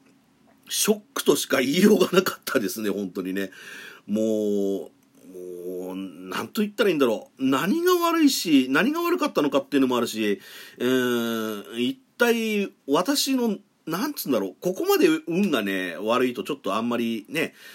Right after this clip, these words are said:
あの、ちょっとガーンとしてしまいますけど、昨日はだからちょっと夕方以降からはちょっと抜け殻になっておりましたけどもね。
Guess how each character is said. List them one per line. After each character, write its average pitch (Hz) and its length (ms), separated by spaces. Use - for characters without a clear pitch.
あ 110 140
の、 104 220
ち 101 80
ょ 139 40
っ - 20
と 92 120
ガ 107 300
ー 110 40
ン 107 40
と 98 80
し - 100
て - 60
し 90 100
ま 87 80
い 80 40
ま 82 80
す - 80
け 71 80
ど、 76 40
昨 - 160
日 185 60
は 202 160
だ 113 80
か 98 80
ら 92 300
ち - 80
ょ - 20
っ - 60
と 98 300
夕 160 200
方 214 220
以 208 100
降 156 160
か 101 100
ら 95 80
は 95 60
ち - 80
ょ 208 40
っ 208 40
と 104 100
抜 123 140
け 208 120
殻 196 200
に 185 120
な 180 80
っ 180 40
て - 100
お - 40
り - 60
ま - 80
し - 80
た - 80
け - 80
ど - 80
も 101 80
ね。 135 140